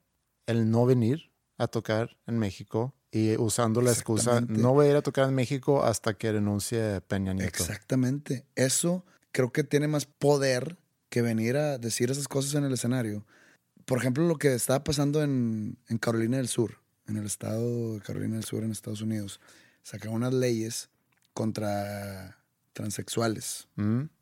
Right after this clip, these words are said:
Speaker 2: rompiendo con muchas, este, garantías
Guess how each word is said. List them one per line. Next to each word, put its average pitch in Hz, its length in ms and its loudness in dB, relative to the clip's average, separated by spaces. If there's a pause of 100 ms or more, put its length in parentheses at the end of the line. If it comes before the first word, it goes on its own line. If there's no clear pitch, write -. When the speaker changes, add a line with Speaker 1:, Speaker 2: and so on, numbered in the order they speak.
Speaker 2:
rompiendo 131 540 0
con 147 140 -2
muchas, 135 520 0
este, 98 800 -4 (320)
garantías 110 840 0